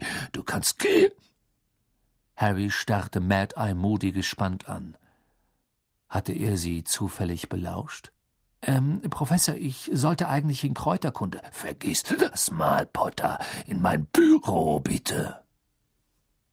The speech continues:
Harry folgte ihm voll dunkler Vorahnungen. Was, wenn Moody wissen wollte, wie er von den Drachen erfahren hatte?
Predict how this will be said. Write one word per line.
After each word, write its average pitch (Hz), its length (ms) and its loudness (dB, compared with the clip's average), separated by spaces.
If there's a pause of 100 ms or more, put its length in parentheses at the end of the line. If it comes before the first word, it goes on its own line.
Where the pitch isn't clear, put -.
(320)
Harry 123 500 4
folgte 117 500 0
ihm 98 300 2
voll 110 340 2
dunkler 104 460 0
Vorahnungen. 95 920 0 (1200)
Was, 131 520 0
wenn 104 220 4
Moody 131 500 2
wissen 131 360 0
wollte, 127 380 0
wie 127 160 4
er 135 100 2
von 131 160 -2
den 107 160 2
Drachen 143 360 -2
erfahren 98 540 -2
hatte? 98 260 -8